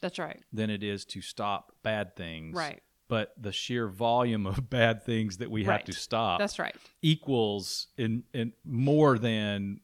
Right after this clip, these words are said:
Speaker 2: you know, the one or two good positive bills that we, we want to get introduced and pushed. So,
Speaker 1: That's right.
Speaker 2: uh, we
Speaker 1: So
Speaker 2: s-
Speaker 1: give me, give me an example
Speaker 2: <clears throat> So
Speaker 1: of something
Speaker 2: there were,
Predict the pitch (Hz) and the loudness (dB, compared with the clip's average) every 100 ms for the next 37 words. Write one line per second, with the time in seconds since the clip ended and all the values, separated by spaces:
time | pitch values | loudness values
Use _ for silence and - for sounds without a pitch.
0 | _ 123 110 101 104 104 117 107 - 123 | _ -2 0 0 -2 0 -2 -2 -4 -4
1 | 107 101 113 107 _ - 107 113 107 98 | -2 -2 -2 -4 _ -6 -2 -2 -2 -4
2 | 95 90 - 104 113 104 98 87 92 101 | -4 -6 -14 -8 -4 -2 -4 -6 -10 -6
3 | 98 92 175 104 101 104 104 95 92 92 | -6 -8 -8 -6 -6 -8 -8 -8 -6 -8
4 | - 98 87 - 82 98 80 - 95 92 | -10 -10 -10 -12 -10 -8 -8 -8 -6 -4
5 | 180 160 - - _ - - 196 190 - | -6 -10 -12 -20 _ -12 -6 -4 -4 -2
6 | 233 202 247 311 208 247 285 202 175 180 | -2 -2 -2 -2 -2 -2 -2 -2 -2 0
7 | 180 175 160 156 156 - _ _ - _ | -2 -4 -6 -6 -8 -14 _ _ -20 _
8 | _ - 147 151 - 185 170 - 147 156 | _ 4 4 4 -2 -8 -8 -4 4 6
9 | 170 139 | 6 4